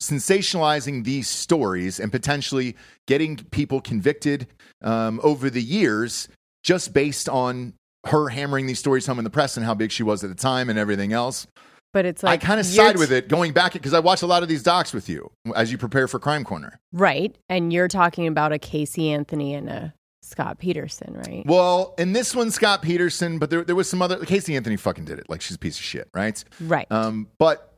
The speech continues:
Speaker 1: a couple of the other ones were kind of questionable, and she had her own questionable ethics as well.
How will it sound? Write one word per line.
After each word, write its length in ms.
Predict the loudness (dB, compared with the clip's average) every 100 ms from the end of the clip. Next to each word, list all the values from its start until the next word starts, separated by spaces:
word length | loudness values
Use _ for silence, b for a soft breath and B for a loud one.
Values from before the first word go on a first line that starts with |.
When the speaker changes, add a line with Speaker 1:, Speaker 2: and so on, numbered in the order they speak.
| _
Speaker 1:
a 80 | -4
couple 400 | -2 -2 4 4
of 60 |
the 100 | 6 2
other 200 | 2 0
ones 340 | 0 -2 -2
were 120 | -4
kind 280 | -2 -2 -2
of 140 | -4
questionable, 680 | 0 0 0 -6 -4 -4 -6 B B B -12
and 60 |
she 120 | -2 0
had 140 | 2
her 100 | 0
own 180 | 0 -2
questionable 460 | 0 0 0 -2
ethics 460 | 2 2 0 -4 -6
as 160 | -6 -4
well. 440 | 2 4 4 0